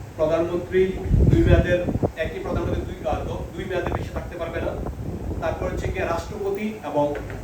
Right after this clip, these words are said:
প্রধানমন্ত্রীর মধ্যে ক্ষমতার ভারসাম্য আসতে হবে, নারীর বেশি ক্ষমতায়ন আসতে হবে, এবং পরবর্তীতে মৌলিক অধিকার, যেটা হচ্ছে গিয়ে প্রত্যেকটা নাগরিকের ইন্টারনেট পাওয়াটা একটা মৌলিক অধিকারের মধ্যে নিয়ে আসবে। এই জিনিসগুলোকে সুসংহত করার জন্যই আমাদের গণভোটটা খুবই জরুরি।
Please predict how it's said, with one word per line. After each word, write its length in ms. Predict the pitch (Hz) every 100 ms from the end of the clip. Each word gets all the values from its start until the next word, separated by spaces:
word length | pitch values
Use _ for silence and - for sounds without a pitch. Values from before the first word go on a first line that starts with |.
| - - -
প্রধানমন্ত্রীর 600 | 185 175 190 190 - 185
মধ্যে 220 | 185 180 -
ক্ষমতার 340 | 165 170 165
ভারসাম্য 440 | 151 151 185 180
আসতে 240 | 170 - 185
হবে, 280 | 180 208 - - - - 143
নারীর 420 | 160 170 202 202 -
বেশি 200 | 170 190
ক্ষমতায়ন 480 | 180 180 180 180 180
আসতে 240 | 170 190
হবে, 360 | 190 190 226 - - - - -
এবং 100 | 185 185
পরবর্তীতে 400 | 196 202 208 220 190
মৌলিক 280 | 190 202 185 175
অধিকার, 240 | 147 -
যেটা 140 | 160 175
হচ্ছে 140 | 214
গিয়ে 120 | 226 226 190
প্রত্যেকটা 380 | 180 196 - 196
নাগরিকের 400 | 170 180 180 180
ইন্টারনেট 320 | 147 180 185 170
পাওয়াটা 280 | 170 165 170 170
একটা 140 | - -
মৌলিক 240 | 151 147 147
অধিকারের 280 | 151 143 143
মধ্যে 160 | 143 -
নিয়ে 160 | - -
আসবে। 180 | - - - - - 202
এই 80 | -
জিনিসগুলোকে 560 | 226 220 214 202 220 226 220
সুসংহত 640 | - - - 233 226 220 - -
করার 220 | 180 175 196
জন্যই 340 | 196 208 294 - - 160
আমাদের 220 | 165 165 165
গণভোটটা 440 | 151 143 170 190 185
খুবই 180 | - 147 -
জরুরি। 240 | - -